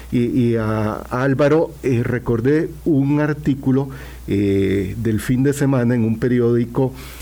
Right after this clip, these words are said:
eh, chileno, eh, por un filósofo, eh, filósofo político chileno, Carlos Peña, sobre mentiras, eh, a raíz de cómo,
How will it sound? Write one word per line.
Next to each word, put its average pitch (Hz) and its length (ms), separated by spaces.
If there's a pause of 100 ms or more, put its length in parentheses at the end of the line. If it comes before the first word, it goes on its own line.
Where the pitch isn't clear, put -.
(200)
eh, 104 340
chileno, 117 560 (420)
eh, 98 380 (160)
por 120 260
un 123 120
filósofo, 120 640 (1000)
eh, 92 180 (200)
filósofo 135 800
político 107 680
chileno, 98 480
Carlos 107 480
Peña, 104 400 (400)
sobre 131 520
mentiras, 113 880 (640)
eh, 117 360
a 120 120
raíz 127 600
de 127 460 (420)
cómo, 135 440